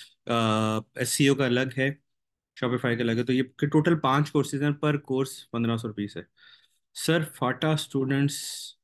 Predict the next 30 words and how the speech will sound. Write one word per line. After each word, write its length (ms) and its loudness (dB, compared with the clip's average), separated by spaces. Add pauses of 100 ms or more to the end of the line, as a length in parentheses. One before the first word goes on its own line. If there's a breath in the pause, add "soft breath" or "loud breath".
(360)
के 60 -6
लिए 160 -2
रिजर्व 300 -4
सीट्स 520 -8
हैं? 220 -8 (880)
रिजर्व 420 -10
सीट्स? 640 -12 (320)
नहीं, 260 -6
ये 60 -10
कोई 100 -12
सरकारी 480 -10
कोटा 260 -14
तो 140 -14
नहीं 200 -8
है। 80 -6 (1300 soft breath)
Sir, 400 2
me 600 4
not 640 -2
wrong. 760 -6
These 480 -10 (140)
are 200 -4
पन्द्रह 320 -8
सौ 120 -12 (160)
and 160 -6
you 300 -10
guide 320 -12 (100)
and 200 -10
step 200 -16 (120)
by 120 -10 (120)
step 580 -12